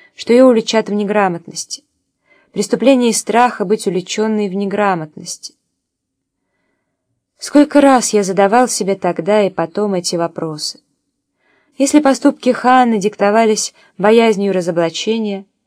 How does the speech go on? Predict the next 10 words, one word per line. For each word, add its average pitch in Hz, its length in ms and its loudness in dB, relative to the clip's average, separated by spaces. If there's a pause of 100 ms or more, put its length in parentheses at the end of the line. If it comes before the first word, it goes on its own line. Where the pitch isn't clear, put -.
(320)
то - 80 -16
почему 285 240 0
она 285 180 4
побоялась 226 680 2
быть 208 220 -2
уличенной 202 720 -4 (240)
в - 60 -14
сокрытии 254 480 0
своей 214 280 0
неграмотности, 185 920 -6